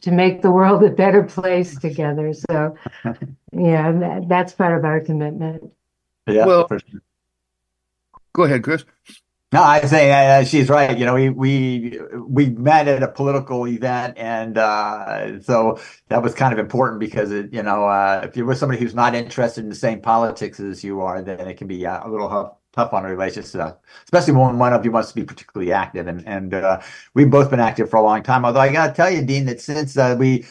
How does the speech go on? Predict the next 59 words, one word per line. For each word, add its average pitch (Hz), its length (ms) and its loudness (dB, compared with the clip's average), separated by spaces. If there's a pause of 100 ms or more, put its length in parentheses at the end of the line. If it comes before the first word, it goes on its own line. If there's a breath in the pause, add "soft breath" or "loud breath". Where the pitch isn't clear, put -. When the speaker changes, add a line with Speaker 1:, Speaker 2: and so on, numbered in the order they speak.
(120)
Speaker 2:
legalized 135 560 0
cannabis 139 400 -4
in 131 80 -8
California 127 640 -4
in 120 40 -10
twenty 123 240 -6
sixteen, 131 640 0 (320 loud breath)
uh, 104 560 0
we've 151 180 4
slowed 139 280 2
down 135 240 2
quite 101 260 -4
a 92 60 -8
bit, 101 280 -6
mostly 127 760 0 (260)
to 147 80 6
a 139 40 8
big 196 180 8
extent 147 340 2
because 123 400 0
of 113 320 0
all 117 160 2
the - 140 -10
court 147 340 -4
work 110 220 -6
I 98 60 -6
used 98 200 -10
to 98 60 -16
be 92 100 -6
doing. 90 460 -8 (340 loud breath)
Uh, 87 720 4
and, 95 280 -2
uh, 95 140 2
you 104 140 -4
know, 104 180 -2
those, 98 140 -8
those 104 220 -6
cases, 117 440 -2
people 139 260 0
aren't 135 140 2
getting 120 160 2
busted 131 280 2
here 110 140 -4
in 101 100 -10
California. 101 580 0
I 107 100 0
don't, 113 140 -6
I 120 80 2
don't 113 100 -2
know 113 60 2
about 107 80 2
in 107 80 -18
Texas, 123 440 -8
but 101 120 -8
in 98 80 -10
California, 117 560 0
there's 92 180 -4
not 113 180 2
much, 117 200 -4